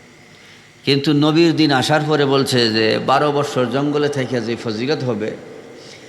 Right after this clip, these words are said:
তার চেয়ে বেশি ফজিলত হবে যে ব্যক্তি কিছুক্ষণ সময়ের জন্য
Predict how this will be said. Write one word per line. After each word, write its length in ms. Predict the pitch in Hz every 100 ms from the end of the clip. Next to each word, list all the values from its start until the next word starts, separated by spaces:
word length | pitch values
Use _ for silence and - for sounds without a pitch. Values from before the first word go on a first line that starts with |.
| - -
তার 180 | 127 -
চেয়ে 200 | 156 123
বেশি 220 | 147 185
ফজিলত 400 | 165 165 160 147
হবে 300 | 127 139 123 - - - - - - - - - -
যে 120 | 127
ব্যক্তি 380 | 139 135 - 139 135 131
কিছুক্ষণ 480 | - - 175 185 170
সময়ের 380 | 175 170 160 135
জন্য 260 | 139 135